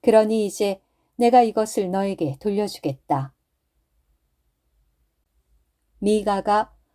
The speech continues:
어머니에게 은을 돌려주었을 때 어머니는 은 이백 립을 가져다 주조공에게 주었고 그 주조공은 그것으로 조각한 우상과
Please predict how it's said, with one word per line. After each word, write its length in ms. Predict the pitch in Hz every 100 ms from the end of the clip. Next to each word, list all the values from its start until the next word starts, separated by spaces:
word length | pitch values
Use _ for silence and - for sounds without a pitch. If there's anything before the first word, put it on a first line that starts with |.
| _
어머니에게 880 | 185 185 220 220 226 214 226 220 - -
은을 320 | 233 254 262
돌려주었을 880 | 240 208 214 214 185 185 185 175 -
때 260 | - 147 139 _ _ _ _ _ _ _ _ _ -
어머니는 760 | 196 196 202 202 226 190 135 _ _ _ -
은 380 | 220 233 233 -
이백 340 | 208 202 240
립을 400 | 220 214 - 208
가져다 640 | 214 165 - 131 160 160 _ _ _ _
주조공에게 880 | - 220 240 240 226 196 196 196 202
주었고 720 | - 190 175 - - 190 131 _ _ _ _ _ _ _ _
그 360 | 247 247 254
주조공은 760 | 262 202 180 185 175 165 170 240 - _ _ _ _
그것으로 680 | 214 196 208 - 202 196 196 _ _
조각한 680 | - 214 226 226 - 226 226
우상과 760 | 214 190 226 180 170 165 170